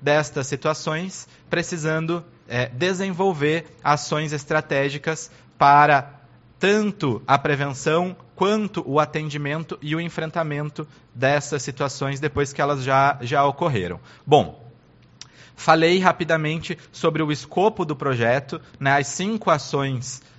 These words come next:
é, as cinco fases previstas nessa nossa iniciativa, e a partir delas, então, junto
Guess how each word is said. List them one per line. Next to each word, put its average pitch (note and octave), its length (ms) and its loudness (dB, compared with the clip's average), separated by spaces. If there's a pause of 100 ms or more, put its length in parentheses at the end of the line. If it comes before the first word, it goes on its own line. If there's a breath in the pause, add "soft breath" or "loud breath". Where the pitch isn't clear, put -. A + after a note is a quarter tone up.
(140 soft breath)
é, A2 640 0
as - 100 -10
cinco F3 280 -6
fases E3 720 2 (260 soft breath)
previstas C3+ 880 -2 (160)
nessa C3+ 320 0
nossa B2 320 0
iniciativa, E3+ 760 -2 (420 loud breath)
e F#3+ 80 4
a A3 80 8
partir G#3+ 420 2
delas, E3 520 4
então, C#3 440 0 (300 loud breath)
junto A3 640 2